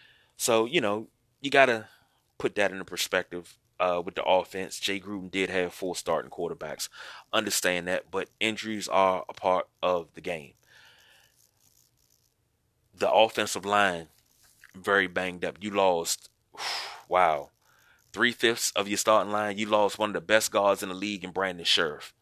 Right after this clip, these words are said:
Torn pec out of there. Uh, I believe Sean Laval had, uh,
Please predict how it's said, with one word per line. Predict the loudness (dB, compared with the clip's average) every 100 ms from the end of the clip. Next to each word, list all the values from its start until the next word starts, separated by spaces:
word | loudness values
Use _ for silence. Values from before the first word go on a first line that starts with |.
| _ _ _ _ _ _ _ -6
Torn | -2 -2
pec | -2 -2 -2 _ 4
out | 4 4
of |
there. | -4 -10 -14 _ _ _ _ 0
Uh, | 2 4 0 -4 -8 _ _ _ _ _ 0
I | 0
believe | 0 -6 -8 -14 _ _ _ _ _ -2 0 -2 -6 -12 -16 -20 _ _
Sean | 0 4 6 4
Laval | 0 2 4 4 2 -2
had, | 0 0 0 -4 -8 _ _ _ _ _ _ _ _ _ -10
uh, | -8 -10